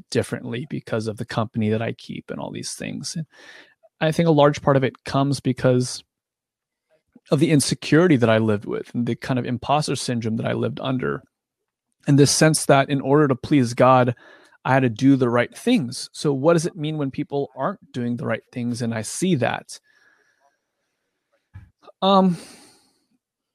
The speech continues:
I think for a certain type of religious person who comes to my channel, my YouTube channel, it's gonna be really triggering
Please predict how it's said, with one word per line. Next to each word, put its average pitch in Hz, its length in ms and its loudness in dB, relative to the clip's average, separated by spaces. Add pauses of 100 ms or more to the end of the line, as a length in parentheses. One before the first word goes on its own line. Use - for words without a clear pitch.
(200)
I 156 100 0
think - 600 -4 (800)
for 175 580 2
a 151 100 -2
certain 175 380 -2
type 160 220 -2
of 139 100 0
religious 123 460 2
person - 540 -6 (540)
who - 260 -6
comes 143 320 -2
to - 80 0
my 127 140 4
channel, 120 680 -4
my 123 100 2
YouTube 127 320 6
channel, 113 480 -2 (720)
it's 127 140 -2
gonna 185 160 4
be 131 140 8
really 120 520 6
triggering 107 520 -8